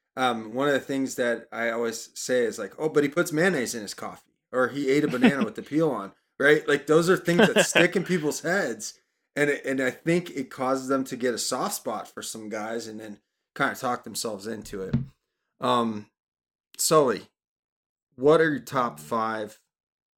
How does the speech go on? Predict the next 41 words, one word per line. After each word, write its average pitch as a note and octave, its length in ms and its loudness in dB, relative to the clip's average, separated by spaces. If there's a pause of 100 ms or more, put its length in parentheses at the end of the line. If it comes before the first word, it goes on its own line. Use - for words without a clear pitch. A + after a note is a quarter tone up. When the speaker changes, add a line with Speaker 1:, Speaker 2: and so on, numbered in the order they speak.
Speaker 1:
offensive A2+ 460 -4
line, G#2+ 500 -8
or A#2+ 140 2
your A#2 120 0
five A2 340 -2
favorite? F2+ 440 -10 (160)
I A2 80 -2
know B2 160 2
you A#2 160 0
might A#2+ 180 -4
not A2 140 -8
have A#2 200 -6
them G#2+ 200 -10
ranked, A2 540 -8 (340)
but A2+ 380 -2
give D3+ 120 6
us F3+ 160 0
your E3+ 100 -2
top C#3+ 280 -4
five A#2+ 240 -4
or A#2+ 100 2
your G2+ 120 -4
five B2 360 -4
favorite A2 520 -2 (240)
O A#2+ 120 0
linemen G#2 380 -6
in F#2+ 100 -12
this F2+ 140 -14
class. F2 420 -14 (1500)
Speaker 2:
Yeah, C#3 300 10
so E3+ 340 10
number F3+ 280 6
one, E3+ 400 8
we C3 100 4
already D3+ 140 10
talked D3 200 6
about C#3+ 240 10
him, C3+ 280 0
Darnell C3+ 280 8
Wright. B2+ 300 6 (540)
Um, A#2 440 8